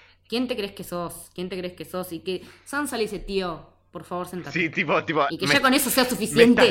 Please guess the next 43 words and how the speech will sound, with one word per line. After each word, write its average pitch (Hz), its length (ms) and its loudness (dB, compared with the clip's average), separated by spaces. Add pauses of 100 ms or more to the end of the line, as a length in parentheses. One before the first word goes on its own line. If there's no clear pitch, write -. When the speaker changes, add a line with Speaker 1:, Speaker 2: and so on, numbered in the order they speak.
Speaker 2:
dando 196 180 2
vergüenza, 147 720 4
<laughs> - 40 -8
tipo. 117 400 0 (600)
Speaker 1:
Sí, 226 480 4 (180)
eh, 165 540 0 (180)
"Este 240 160 0
es 240 60 2
el 226 100 4
papel 196 220 2
ridículo 202 320 8
que 196 60 2
estás 214 260 6
haciendo". 233 340 10
Speaker 2:
<laughs> 185 380 4 (1120)
Speaker 1:
Ese, 202 460 6
eh, 185 140 -2
ese, 202 200 0
ese 185 400 0
es 170 120 -6
tal 156 160 -4
cual, - 220 -12
es 151 120 -8
eso. 156 60 -4
Speaker 2:
Y, 139 440 0
y 147 140 -2
más 196 200 0
allá 190 320 0
de, 135 300 0
de, 101 260 -4
del 98 280 -8
chiste 120 320 -6
que 120 80 -8
estuvo 95 300 -6
también 92 300 -6
dando 98 240 -6
vuelta 107 260 -4
en 90 100 -6
Twitter 107 360 -2
de, 87 400 -4
de, 78 380 -8 (240)
de 82 240 -10
Sansa 95 1040 -2